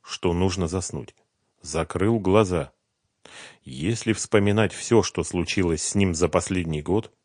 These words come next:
можно сойти с ума. Журналист, перебивавшийся случайными заработками, превратился в миллиардера.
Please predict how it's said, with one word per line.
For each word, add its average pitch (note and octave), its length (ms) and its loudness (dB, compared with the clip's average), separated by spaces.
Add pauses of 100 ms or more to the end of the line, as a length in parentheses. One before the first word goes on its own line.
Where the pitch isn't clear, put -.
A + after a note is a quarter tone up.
(280)
можно G2+ 540 0
сойти F#2 520 0
с - 140 -8
ума. D2+ 420 -2 (840)
Журналист, G2+ 800 2
перебивавшийся F#2 920 -2
случайными G2 680 2
заработками, F2 840 0 (440)
превратился F2+ 720 0
в D#2+ 100 -6
миллиардера. F#2 880 2